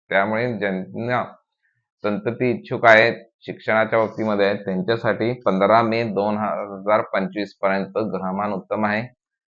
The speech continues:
प्रयत्न करा, लवकरात लवकर यश स्वतःच्या पदरी पाडून घ्या. उद्या आपण बघणार आहोत कुंभ आणि मीन रास. आणि जर हा व्हिडिओ आवडला असेल आणि तुम्हाला जर,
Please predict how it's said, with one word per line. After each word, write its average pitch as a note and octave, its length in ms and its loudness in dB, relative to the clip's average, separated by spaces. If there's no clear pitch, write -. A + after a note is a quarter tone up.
प्रयत्न G#2+ 420 2
करा, A#2 240 6
लवकरात G#2+ 520 4
लवकर A2+ 380 2
यश G2 360 0
स्वतःच्या F#2+ 520 -2
पदरी F2+ 340 -2
पाडून E2+ 580 0
घ्या. F2+ 180 -4
उद्या G#2 260 6
आपण B2 280 4
बघणार A#2+ 340 4
आहोत B2 440 2
कुंभ A2+ 280 0
आणि A2+ 420 2
मीन A2+ 260 0
रास. F2 300 0
आणि G#2+ 200 -2
जर A#2+ 160 2
हा B2 160 2
व्हिडिओ B2 240 4
आवडला A2+ 340 6
असेल F#2+ 280 0
आणि G2+ 160 0
तुम्हाला A2+ 340 0
जर, C#3 200 0